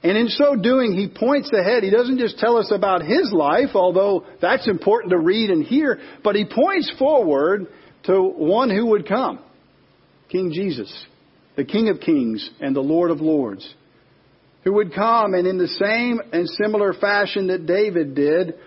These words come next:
rule justly, raised up by God, would also speak truth and be propelled by truth,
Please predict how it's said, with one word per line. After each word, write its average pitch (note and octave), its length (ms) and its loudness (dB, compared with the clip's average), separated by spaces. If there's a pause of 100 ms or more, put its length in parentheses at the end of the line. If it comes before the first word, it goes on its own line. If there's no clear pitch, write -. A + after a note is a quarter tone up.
(200)
rule A#3+ 500 2
justly, F#3+ 680 0
raised F#3+ 500 2
up B3+ 240 0
by G#3+ 200 0
God, F#3+ 420 -2 (1200)
would F#3+ 180 2
also A#3+ 460 4
speak G#3+ 460 -2
truth C4 380 2
and F3+ 160 0
be G3+ 300 0 (300)
propelled G#3 680 0
by D#3 220 2
truth, C3+ 480 -2